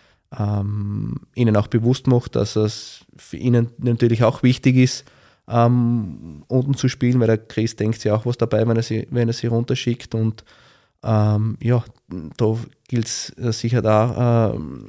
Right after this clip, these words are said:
daran, dass ich einen guten Zugang, äh, zu ihnen finde. Und, ähm, ja, ich freue mich natürlich über jeden Spieler, der von, von, von oben uns verstärkt. Ja.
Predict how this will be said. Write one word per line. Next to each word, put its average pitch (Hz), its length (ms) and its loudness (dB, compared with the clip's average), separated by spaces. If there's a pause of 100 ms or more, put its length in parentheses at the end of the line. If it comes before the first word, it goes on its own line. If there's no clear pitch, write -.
(180)
daran, 110 240 4
dass 110 140 2
ich 127 40 4
einen 117 100 4
guten 123 180 2
Zugang, 151 420 4
äh, 131 160 4
zu 135 140 2
ihnen 131 160 6
finde. 127 420 2
Und, 110 220 2
ähm, 110 320 2
ja, 107 180 0 (600)
ich 107 280 2
freue 110 200 2
mich 123 80 6
natürlich 117 340 0
über 107 120 0
jeden 110 160 0
Spieler, 113 260 0
der 110 100 0
von, 107 340 -2
von, 107 460 -4
von 104 180 -6
oben 113 260 -4
uns 107 120 -6
verstärkt. - 460 -8
Ja. 120 120 -8